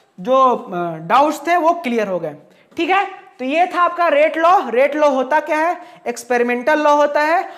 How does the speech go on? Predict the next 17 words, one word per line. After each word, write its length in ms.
और 100
experimental 640
law 180
में 120
भी 80
क्या 180
बताता 420
है, 100
rate, 360
Rate 300
बताता 480
है 80
आपका, 360
relation 540
बताता 420
है 100
आपका 320